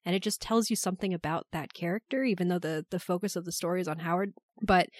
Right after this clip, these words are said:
I want to say it's when K G comes back to the, um, the office for the second time to, to return the opal, and, and Howard doesn't have the ring. It might be a, a different scene, but the camera sort of spins around Damani,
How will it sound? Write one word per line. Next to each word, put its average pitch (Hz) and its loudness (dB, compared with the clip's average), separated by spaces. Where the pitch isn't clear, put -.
I 202 8
want 233 4
to 285 2
say 214 4
it's - -2
when 190 2
K 185 2
G 180 0
comes 180 -2
back 165 -2
to 180 2
the, 170 -2
um, 160 -4
the - -4
office 175 2
for 170 -2
the 170 -2
second 175 -2
time 202 0
to, 180 0
to - -4
return 185 0
the 185 -2
opal, 196 4
and, 170 0
and 170 -4
Howard 175 -2
doesn't 165 -6
have 175 -4
the 170 -2
ring. 165 0
It - -4
might 226 2
be 175 2
a, 160 -2
a 175 -2
different 165 -6
scene, 165 -2
but 147 -4
the 208 2
camera 254 6
sort 254 2
of 185 -4
spins 214 0
around 175 0
Damani, 170 0